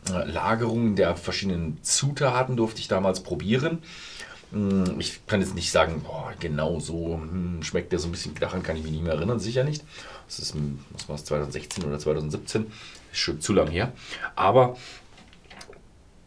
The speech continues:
hm, ja, er hat so ein, so ein gewiss-, so gewisse Anteile, wo man merkt, okay, dann haben sie schön zusammen verschnitten oder geblendet aus, ähm, Grain und Malt Whisky. Aber es passt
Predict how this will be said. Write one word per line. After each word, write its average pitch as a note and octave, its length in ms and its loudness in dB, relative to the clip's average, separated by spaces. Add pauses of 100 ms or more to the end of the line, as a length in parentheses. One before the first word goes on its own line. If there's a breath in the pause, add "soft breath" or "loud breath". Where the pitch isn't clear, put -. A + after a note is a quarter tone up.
(140)
hm, G2+ 500 -4 (420)
ja, G2 420 4 (260 loud breath)
er F#2 140 0
hat B2+ 140 2
so A#2 140 4
ein, G2 280 4
so F#2 120 -2
ein F2+ 120 2
gewiss-, F#2 400 -2
so F2 160 0
gewisse F2+ 320 0
Anteile, G2 420 2
wo F2 40 0
man F2 160 2
merkt, F2 280 0
okay, F#2 240 0
dann E2 200 2
haben F2 140 0
sie D#2+ 200 -2 (480 loud breath)
schön F#2+ 380 2
zusammen F2+ 720 2 (200)
verschnitten F2+ 600 -2
oder D2+ 220 2 (120)
geblendet E2 600 2 (480 loud breath)
aus, D#2+ 600 0 (180)
ähm, D2+ 800 -2 (1120)
Grain E2+ 300 2
und E2+ 100 -2
Malt D#2 280 4
Whisky. - 260 -4
Aber G2 80 0
es A2 120 -2
passt - 340 2